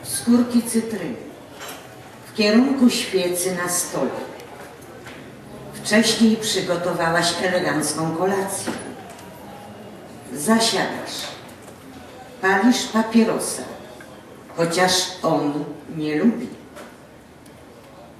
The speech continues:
Nie czujesz zapachów, próbujesz żyć.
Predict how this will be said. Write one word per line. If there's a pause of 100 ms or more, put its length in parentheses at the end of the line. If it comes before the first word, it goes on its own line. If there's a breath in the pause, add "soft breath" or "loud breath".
Nie
czujesz
zapachów, (1000)
próbujesz
żyć.